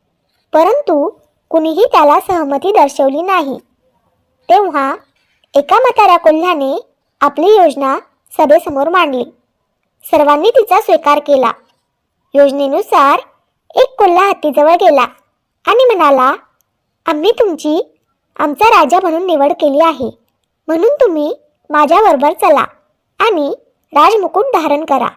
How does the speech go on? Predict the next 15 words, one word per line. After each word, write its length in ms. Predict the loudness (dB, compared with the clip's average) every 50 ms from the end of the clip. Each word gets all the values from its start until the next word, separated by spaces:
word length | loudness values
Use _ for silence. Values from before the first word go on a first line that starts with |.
| _ _ _ _ _ _ _ _ _ _ _ _ _ _ _ _ _ _ _ _
कोल्ह्याच्या 480 | 2 2 2 2 2 -2 -2 0 0 0
गोड 300 | 2 2 2 2 2 2
गोड 160 | 2 4 4
बोलण्याला 540 | 2 2 2 0 0 2 2 2 2 0 -2 -4 _ _ _ _ _ -8
हत्ती 300 | -8 -8 _ -4 -4 0
भुलला 480 | 0 0 0 2 2 2 4 2 2 -2 _ _ _ _ _ _ _ _ _ _ -2 0
आणि 400 | 0 0 0 -2 -4 -4 -6 -10 _ _ _ _ -4
राजमुकुट 580 | 0 2 2 2 2 0 0 0 0 0 0 0
धारण 240 | 0 0 -2 -2
करण्यासाठी 920 | -2 -2 -2 -2 -2 -2 -4 0 0 0 0 0 -2 -2 -2 -4 -6 _ _ _
कोल्ह्याबरोबर 600 | 0 2 2 4 4 2 2 2 0 0 -2 -2
निघाला. 420 | -2 -2 -4 -4 -4 -4 -4 -6 -6 -8 _ _ _ _ _ _ _ _ _ _ _ _ _ _ _ _ _ _ _ _ _ _ _ -8 -2
राजा 260 | 0 2 2 4 4
होण्याच्या 440 | 4 4 4 4 2 0 0 0 0
मोहात 480 | 0 2 0 0 0 -2 0 0 -2